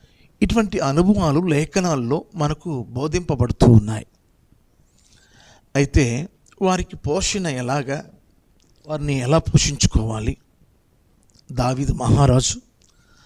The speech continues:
తన ఆస్థానంలో గాయక బృందాన్ని, సంగీత విద్వాంసులను ఏర్పాటు చేసుకొని వారిని పోషించుకున్నట్టు అక్కడ మనకు కనబడుతుంది. ఆ దినవృత్తాంతముల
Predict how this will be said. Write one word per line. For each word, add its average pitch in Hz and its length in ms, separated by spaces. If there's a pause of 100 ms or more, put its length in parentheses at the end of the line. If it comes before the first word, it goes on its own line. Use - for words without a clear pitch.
(460)
తన 170 120
ఆస్థానంలో 170 920 (280)
గాయక 156 360
బృందాన్ని, 127 840
సంగీత 147 540
విద్వాంసులను 127 960
ఏర్పాటు - 580
చేసుకొని 120 440 (1200)
వారిని 196 240
పోషించుకున్నట్టు 180 1200
అక్కడ 127 440
మనకు 113 640 (720)
కనబడుతుంది. - 680 (1700)
ఆ 127 80
దినవృత్తాంతముల 120 1080